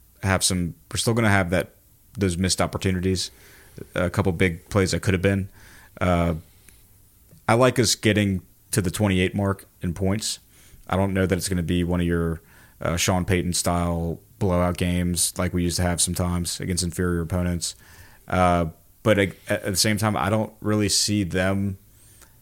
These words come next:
getting more than seventeen. Uh, I think they're gonna ha-, they're gonna improve. Put it this way, like, I don't think they're gonna just, 'cause the Panthers aren't gonna come out and just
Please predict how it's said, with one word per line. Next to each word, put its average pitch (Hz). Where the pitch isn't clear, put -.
getting 98
more 95
than 87
seventeen. 101
Uh, 92
I 98
think 120
they're 127
gonna 107
ha-, 104
they're 127
gonna 151
improve. -
Put 95
it 82
this 80
way, -
like, -
I 107
don't 139
think 113
they're 104
gonna 95
just, 87
'cause 113
the 113
Panthers 143
aren't 101
gonna 90
come 87
out 85
and -
just -